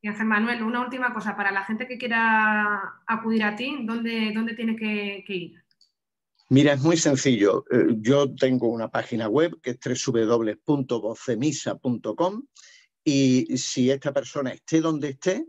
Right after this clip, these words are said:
Speaker 2: eh, vamos, ahí en la, en la, en la web viene mi teléfono móvil, ¿eh? Que ellos me pueden llamar cuando les dé la gana, cuando quieran, me consultan.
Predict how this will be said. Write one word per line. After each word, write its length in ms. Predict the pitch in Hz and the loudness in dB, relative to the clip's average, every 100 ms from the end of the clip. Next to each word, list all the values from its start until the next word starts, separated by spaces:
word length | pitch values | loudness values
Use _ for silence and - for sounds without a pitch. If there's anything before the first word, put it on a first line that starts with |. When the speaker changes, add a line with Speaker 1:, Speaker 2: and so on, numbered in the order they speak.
| _ _ _ _ | _ _ _ _
Speaker 2:
eh, 260 | 127 120 120 | -2 0 -2
vamos, 320 | 117 135 127 117 | -2 -4 -2 -2
ahí 120 | 131 | -2
en 100 | 123 | -2
la, 160 | 120 - | -4 -4
en 220 | 113 104 | -6 -6
la, 360 | 104 101 98 98 | -6 -8 -10 -10
en 160 | 110 110 | -8 -4
la 120 | 101 | 0
web 200 | 110 135 | 2 4
viene 240 | 131 160 135 | 4 4 4
mi 100 | 120 | 0
teléfono 360 | 110 117 107 | -4 -4 0
móvil, 360 | 127 175 117 120 | 2 2 2 -2
¿eh? 140 | 127 | -4
Que 120 | - | -2
ellos 180 | 101 120 | 0 0
me 100 | 113 | -2
pueden 240 | 120 117 110 | -4 -4 -6
llamar 440 | 101 120 165 170 | -4 -4 -4 -4
cuando 320 | 135 117 113 | -4 -4 -4
les 140 | 107 - | -6 -2
dé 100 | 123 | -2
la 100 | 104 | 0
gana, 380 | 139 170 175 165 | 0 0 -2 -4
cuando 240 | 123 - | -6 -4
quieran, 320 | - 151 160 | -2 0 0
me 140 | 139 131 | -2 -6
consultan. 760 | 95 87 143 160 165 165 - | -12 -6 0 2 2 -4 -6